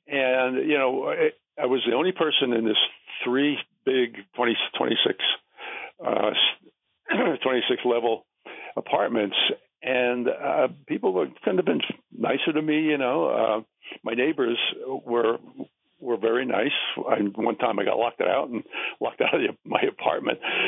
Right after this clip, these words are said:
Uh, they were very helpful in getting me around to get another key and so on. People were, people were very kind to me. And I was working in an office, of course, where everybody was Chinese and my assistant was Chinese. And, uh, uh, my friend Nelson, the guy that we've been referring to,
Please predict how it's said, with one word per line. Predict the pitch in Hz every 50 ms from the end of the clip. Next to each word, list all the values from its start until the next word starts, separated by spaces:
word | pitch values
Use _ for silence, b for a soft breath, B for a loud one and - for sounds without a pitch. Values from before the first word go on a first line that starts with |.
| B B B -
Uh, | 117 110 110 117 120
they | 117 120
were | 123 123 117
very | 117 127 127
helpful | 113 110 113 113 - 156 127 113
in | 110 107 107 107
getting | 104 110 117 117 110
me | 104 107
around | 110 107 107 107 113 113 113 113 110 -
to | 110
get | - 113 101
another | 101 101 101 107 104 101
key | - - 117 110 117
and | 113 107 -
so | - 117 113 110
on. | 107 B B B B B B
People | - 214 - 208 190
were, | 175 151
people | - - 190 - 185 226 202
were | 180 165
very | 151 151 147 143
kind | - - 139 147 156
to | - -
me. | - - 101 104 - -
And | - 117 120 117 113 113 120 - - -
I | 127 120
was | 120 117 -
working | 131 143 160 - 147 131 123
in | 117 107
an | 104 104
office, | 110 143 180 - - - - -
of | 113 -
course, | - 110 107 101 - -
where | 113 110 107 101 95 B B B B B B 143
everybody | 151 123 123 107 107 104
was | 98 104 101 -
Chinese | - 101 98 98 101 107 117 - -
and | 123 110
my | 107 107 104
assistant | 104 - - - - - - - -
was | 110 110 - -
Chinese. | 113 107 104 104 104 - - - -
And, | - 110 107 107
uh, | 110 107 107 - - _ B B B B B B B B B -
uh, | - 113 113 110 104
my | 107 110 113 - -
friend | 147 131 120 117
Nelson, | 120 135 151 - - 110 104 107 104 104 110 - -
the | 107 110 110
guy | 101 110 110 110 104 107
that | - 107 98 98 104 104
we've | 110 110 101 - _ _
been | - 104 104
referring | 92 92 - - 123 127 120 110 -
to, | - 90 85 95